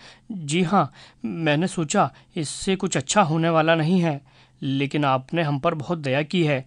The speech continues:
अगर मैं आपको वो सब कुछ जो मुझे इस मामले में पता है नहीं बतलाता, तो मुझे लगता है कि मैं आपकी मदद नहीं कर पाऊंगा। बहुत अच्छा बारीमोर, आप जा सकते हो। जब बावर्ची चला गया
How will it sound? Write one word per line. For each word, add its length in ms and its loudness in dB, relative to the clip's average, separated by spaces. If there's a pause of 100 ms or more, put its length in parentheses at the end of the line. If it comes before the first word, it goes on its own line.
(300)
अगर 360 0
मैं 160 2
आपको 480 0
वो 160 0
सब 240 -4 (100)
कुछ 240 -2
जो 300 0
मुझे 340 0
इस 160 -4
मामले 360 0
में 120 0
पता 300 4
है 280 -2 (300)
नहीं 260 2
बतलाता, 600 0 (260)
तो 80 0
मुझे 240 -2
लगता 300 0
है 180 0
कि 180 -4
मैं 300 4
आपकी 380 2
मदद 340 0
नहीं 180 2
कर 140 0
पाऊंगा। 500 -2 (340)
बहुत 480 0
अच्छा 220 2
बारीमोर, 440 0 (280)
आप 240 4 (120)
जा 220 2
सकते 280 -6
हो। 240 -8 (920)
जब 140 2
बावर्ची 440 4
चला 240 0
गया 300 0